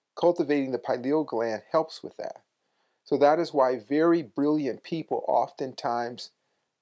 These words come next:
are large-hearted when it comes to the world. Uh, you think about Einstein and his view of the world, very, uh, smart guy, as people would agree, but he had a wonderful view of humanity.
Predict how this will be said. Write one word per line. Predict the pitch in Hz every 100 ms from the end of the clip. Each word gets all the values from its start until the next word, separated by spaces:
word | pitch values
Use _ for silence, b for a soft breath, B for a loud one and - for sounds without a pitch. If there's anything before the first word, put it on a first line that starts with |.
| _ _ _ _ _
are | 120 117
large-hearted | 123 131 139 131 - 131 135 110 -
when | 107
it | 104
comes | - 127 117 -
to | 117
the |
world. | 113 120 107 - - _ _ _ _ _ _ -
Uh, | -
you | 127 131
think | 214
about | 208 170 113 -
Einstein | 117 127 139 - 131 104 98
and | 98
his | 123 113
view | - 131 143
of | 123
the | 110
world, | 107 107 90 - 98 139
very, | 156 151 131
uh, | 92 - - _ _ -
smart | - 127 107 -
guy, | 107 104 110
as | 90
people | - 113 -
would | 113
agree, | 117 110 117 _ _ _ _ _ _ 151
but |
he | 147
had | 147 143
a | 123
wonderful | 131 151 190 180 - 139 107
view | 123 147 127 107
of | -
humanity. | 120 107 107 110 98 92